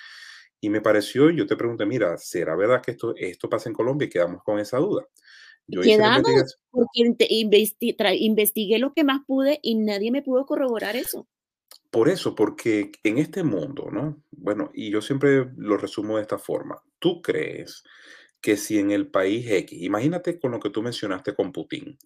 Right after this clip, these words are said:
Speaker 1: en P-, Putin en Rusia, es un escándalo que haya una ley que prohíba la propaganda L G T B Q. Es un escándalo que ya exista la propa-, que exista la ley en contra de la propaganda.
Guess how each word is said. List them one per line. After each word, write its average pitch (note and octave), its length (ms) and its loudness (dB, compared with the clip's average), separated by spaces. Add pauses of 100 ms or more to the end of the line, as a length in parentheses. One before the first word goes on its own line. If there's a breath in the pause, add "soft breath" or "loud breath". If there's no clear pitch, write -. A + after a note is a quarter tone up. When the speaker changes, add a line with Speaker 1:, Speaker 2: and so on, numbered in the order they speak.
(100)
Speaker 1:
en G#2 200 -2
P-, - 100 -14 (100)
Putin D#3 460 -2
en G#2+ 180 -4
Rusia, G2+ 400 -4 (140)
es B2 140 -2
un F3 120 -2
escándalo - 760 -6 (440 loud breath)
que - 120 0
haya G#2 120 4
una B2+ 160 0
ley G2+ 420 -2 (200)
que A#2 140 2
prohíba A#2+ 460 0
la D3+ 140 0
propaganda C3+ 720 0
L G2 160 0
G G#2 140 -8
T F#2+ 120 -4
B F2+ 100 -4
Q. - 240 -14 (260)
Es C#3+ 120 0
un A#3 100 4
escándalo F2 640 -4 (180)
que C3 220 -4
ya F3 300 2
exista - 580 -2
la F3+ 120 0
propa-, - 300 -4
que - 220 -8
exista - 380 -10
la G#2+ 140 2
ley D#3 200 0
en A2 180 -4
contra F#3 280 -2
de F#2 60 4
la - 80 -2
propaganda. - 500 -6